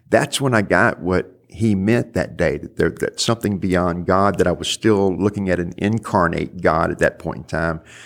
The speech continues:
and that moving beyond is just God as omnipresence, God as omniscience,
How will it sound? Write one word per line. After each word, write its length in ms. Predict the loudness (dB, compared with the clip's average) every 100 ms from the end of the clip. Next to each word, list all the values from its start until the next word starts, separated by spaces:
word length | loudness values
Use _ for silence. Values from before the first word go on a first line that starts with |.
| -10
and 80 | -6
that 80 | -2
moving 400 | 4 4 4 2
beyond 400 | 0 2 2 2
is 120 | 0
just 220 | -2 -2
God 320 | 0 2 4
as 260 | 2 0 -2 -10 _
omnipresence, 880 | 0 2 0 0 2 2 0 -6 -8
God 400 | -2 2 2 2
as 220 | 0 0
omniscience, 1120 | 0 -2 -2 0 0 -2 -4 -6 -6 -4 -6